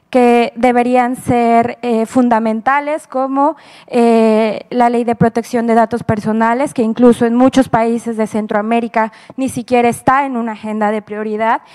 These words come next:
y posteriormente podemos seguir hablando de temas de inclusión digital. Incluso, eh, Panamá, eh, hace unos días, eh, se llevó a cabo el decreto ejecutivo cuatrocientos cincuenta y cinco que impulsa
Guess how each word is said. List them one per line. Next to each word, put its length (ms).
y 80
posteriormente 800
podemos 400
seguir 280
hablando 520
de 80
temas 340
de 60
inclusión 480
digital. 600
Incluso, 840
eh, 340
Panamá, 720
eh, 460
hace 340
unos 340
días, 420
eh, 320
se 160
llevó 240
a 140
cabo 220
el 100
decreto 720
ejecutivo 680
cuatrocientos 480
cincuenta 340
y 40
cinco 280
que 80
impulsa 640